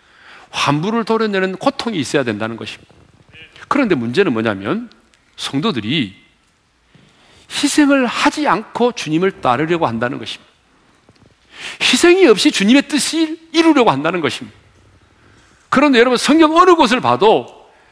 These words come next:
내가 희생을 하지 않고는 주님을 따를 수가 없습니다. 주님이 뭐라고 말씀하셨습니까? "누구든지 나를 따라오려거든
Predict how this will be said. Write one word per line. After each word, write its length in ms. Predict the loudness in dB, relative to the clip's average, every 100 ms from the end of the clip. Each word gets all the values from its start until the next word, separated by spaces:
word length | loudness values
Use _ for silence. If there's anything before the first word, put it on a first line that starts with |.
| _ _ -8
내가 300 | -2 2 2
희생을 580 | 4 4 4 4 2 2
하지 280 | 2 2
않고는 420 | 2 0 -2 -2 -2
주님을 420 | 2 4 4 2
따를 240 | 0 0
수가 260 | -4 0 0
없습니다. 520 | 2 2 4 4 2 -2 -20 -20 _ _ -20 -20 -20 -4
주님이 280 | 2 4 4
뭐라고 360 | 4 4 4 4
말씀하셨습니까? 800 | 2 2 0 0 0 0 0
"누구든지 420 | 2 4 4 2 2
나를 260 | 2 2
따라오려거든 920 | 2 4 4 4 2 2 4 4 2